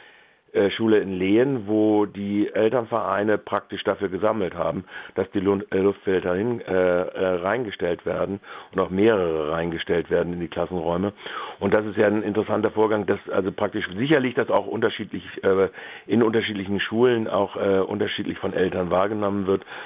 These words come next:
Das ist wie bei den Masken genau das Gleiche. Es gibt diese unterschiedlichen Meinungen. Es gibt eine radikale, äh, beziehungsweise, äh, pandemieleugnende Minderheit, die, äh, praktisch, äh, das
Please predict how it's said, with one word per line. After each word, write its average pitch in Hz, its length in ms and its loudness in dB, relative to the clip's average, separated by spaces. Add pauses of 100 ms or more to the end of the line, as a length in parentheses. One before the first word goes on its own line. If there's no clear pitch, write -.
(160)
Das 92 100 -2
ist 85 200 -6
wie 101 100 2
bei 95 160 4
den 92 140 0
Masken 92 400 -4
genau 90 200 0
das 87 140 0
Gleiche. 92 320 0
Es 87 140 -8
gibt - 200 -12
diese 82 140 -6
unterschiedlichen 82 560 -6
Meinungen. 87 340 -2
Es - 60 -12
gibt - 160 -12
eine 85 160 -6
radikale, 85 500 -2 (460)
äh, 92 220 2
beziehungsweise, 85 800 0
äh, 90 360 0
pandemieleugnende 98 960 2
Minderheit, 101 640 0
die, 92 220 -4
äh, 87 460 0 (200)
praktisch, - 460 -6
äh, 85 500 -6
das 85 140 -4